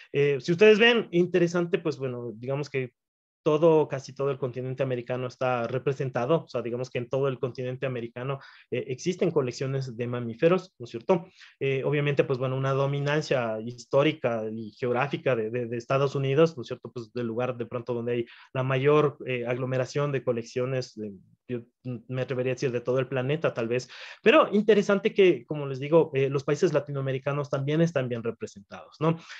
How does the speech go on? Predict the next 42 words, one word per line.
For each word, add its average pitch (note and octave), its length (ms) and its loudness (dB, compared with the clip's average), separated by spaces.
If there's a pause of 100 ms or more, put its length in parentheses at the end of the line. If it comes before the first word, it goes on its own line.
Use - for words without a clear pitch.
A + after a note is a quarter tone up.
(140)
Eh, D#3+ 280 4
en F3+ 180 6
este, F3+ 560 6
en E3 120 2
este F#3 180 0
estudio, G3 560 2
por C#3 80 -6
ejemplo, D3+ 260 -2
se D#3 160 2
reportan C3+ 480 -2 (220)
ciento F#3 320 4
catorce E3+ 420 6
instituciones D#3 1120 -2
que C3+ 140 -2
tienen E3+ 420 2
colecciones C3+ 680 -2
de A#2+ 100 -4
tejidos, B2 640 -2
digamos, A2+ 400 -8
eh, G#2 280 -6 (200)
entre B2+ 280 -4
sus, A#2+ 240 -8 (540)
sus - 240 -10
colecciones. A2+ 640 -6 (400)
Eh, D3 240 0
esto G3 220 4
es A3 80 6
interesante G#3 800 4
porque, F3+ 280 -2
pues, D3+ 160 -4
bueno, C3+ 220 -2
o-, C3 340 -4
obviamente D#3+ 440 4
no D#3 320 4
es C#3+ 400 0
algo C#3+ 240 -2
masivo, C#3+ 480 2
o E3+ 80 2
sea, C3+ 120 -2
no, B2+ 180 -4
no B2+ 120 -4
son, C3 300 -4